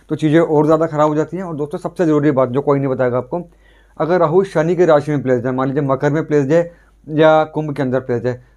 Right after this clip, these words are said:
तो राहु शनि का जो एस्पेक्ट है, जो कंजंक्शन है, जो उनका इफेक्ट है, वो बहुत ज़्यादा नेगेटिव हो जाता है, उसकी नेगेटिविटी कई गुना बढ़ जाती है। और गलती से भी अगर शनि की राशि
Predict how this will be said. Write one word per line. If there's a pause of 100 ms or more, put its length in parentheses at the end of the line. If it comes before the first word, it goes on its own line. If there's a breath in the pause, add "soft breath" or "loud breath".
(100)
तो
राहु
शनि
का
जो
एस्पेक्ट
है,
जो
कंजंक्शन
है,
जो
उनका
इफेक्ट
है,
वो
बहुत
ज़्यादा
नेगेटिव
हो
जाता
है,
उसकी
नेगेटिविटी (380 loud breath)
कई
गुना
बढ़
जाती
है। (320 soft breath)
और
गलती
से
भी
अगर
शनि
की
राशि